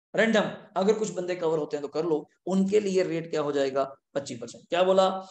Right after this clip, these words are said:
अगर उनकी पिछले साल अठारह उन्नीस में, जो भी अठारह उन्नीस, अभी कौन सा ये ध्यान नहीं दिया आपने, Previous ईयर financial year, उसके लिए financial year हो गया, Okay। Does not exceed क्या, चार सौ करोड़। तो कहते हैं अगर मान लो मैं, चार सौ करोड़ बहुत ज्यादा यार, अब मान लो मैं company हूँ,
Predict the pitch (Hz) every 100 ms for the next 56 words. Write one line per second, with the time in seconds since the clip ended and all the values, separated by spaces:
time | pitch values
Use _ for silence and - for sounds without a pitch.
0 | - 185 196 196 196 202 180 170 175 175
1 | 175 151 156 165 160 165 160 208 240 233
2 | 180 185 175 175 202 190 185 190 190 170
3 | 170 160 147 147 _ _ _ - 208 220
4 | 262 262 202 - - 170 185 - 156 127
5 | _ _ _ _ 143 - 175 170 165 175
6 | 190 180 240 156 175 180 - - - _
7 | 170 240 226 208 208 220 - 226 220 226
8 | 208 190 - _ _ - 226 233 262 240
9 | 220 175 139 - _ 139 139 143 160 160
10 | 160 156 139 143 147 151 151 _ 135 120
11 | 131 143 139 131 131 135 131 - - _
12 | _ - 151 143 143 151 156 - - 160
13 | 196 226 220 190 170 127